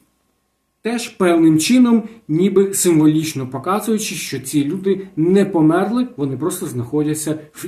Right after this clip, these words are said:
іншому стані, але ми з ними продовжуємо спілкуватися.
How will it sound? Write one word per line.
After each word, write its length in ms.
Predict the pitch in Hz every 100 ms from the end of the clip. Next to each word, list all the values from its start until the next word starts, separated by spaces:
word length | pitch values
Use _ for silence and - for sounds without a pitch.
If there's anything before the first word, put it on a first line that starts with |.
| -
іншому 420 | 156 151 127 127
стані, 480 | 120 175 214 220 214
але 360 | 135 127 131 - _
ми 220 | 135 180 185
з 120 | 123
ними 200 | 135 143
продовжуємо 640 | 147 120 113 127 117 120 113
спілкуватися. 800 | - 117 113 101 101 _ -